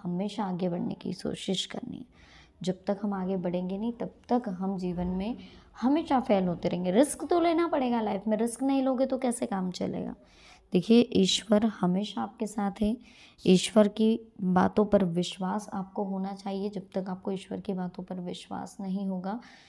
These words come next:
क्योंकि हमारे साथ कभी-कभी कुछ ऐसी कंडीशनें क्रिएट हो जाती हैं कि हम हमेशा ये सोचने लग जाते हैं कि यार, ये भगवान ने हमारे साथ ऐसा क्यों करा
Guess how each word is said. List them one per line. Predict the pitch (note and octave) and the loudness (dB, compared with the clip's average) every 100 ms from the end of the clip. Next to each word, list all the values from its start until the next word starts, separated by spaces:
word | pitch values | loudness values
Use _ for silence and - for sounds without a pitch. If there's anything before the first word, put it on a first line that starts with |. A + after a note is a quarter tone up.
| - - | -20 -6
क्योंकि | B3+ D4 | -2 0
हमारे | C4+ A3 A3+ | 0 -2 -4
साथ | A3+ B3+ | -6 -6
कभी-कभी | B3+ A#3+ A3+ A3+ A3+ | -4 -4 -2 -4 -4
कुछ | A3+ A#3 | -6 -8
ऐसी | G3+ A3+ | -8 -8
कंडीशनें | G3+ F#3+ F#3+ A3 G#3+ G#3 | -6 -4 -4 -2 -2 -2
क्रिएट | G3 G3 G#3+ | -4 -2 -4
हो | F#3+ | -4
जाती | F3+ F#3 F#3 G3+ G3 | -4 -4 -4 -4 -4
हैं | A3+ - - - - - | -6 -10 -20 -20 -8 -2
कि | |
हम | A#3+ B3 B3+ | 2 2 4
हमेशा | A#3+ B3+ C4 | 2 0 -2
ये | B3 F#3 F#3 A3+ | -2 0 0 0
सोचने | - G3+ - A3 | -4 -8 -8 -8
लग | G#3+ F#3+ | -6 -6
जाते | G3 G3 G3 | -8 -8 -8
हैं | A3 G#3+ | -8 -6
कि | A#3 | -6
यार, | A3+ A3 A#3 A#3 _ _ _ _ F3 | -6 -6 -10 -14 _ _ _ _ -6
ये | F3+ B3 C4+ C#4 C#4 - _ _ _ _ A3+ | 0 2 2 -2 -6 -10 _ _ _ _ -8
भगवान | A3 G3 A3 B3 | -6 -4 -6 -4
ने | C#4 | -4
हमारे | C4+ C4 C4+ | -4 -6 -8
साथ | C4 C4 C4 | -8 -8 -6
ऐसा | B3+ C#4+ | -4 -4
क्यों | C4+ C4+ A#3+ | 2 4 4
करा | - - | 2 -6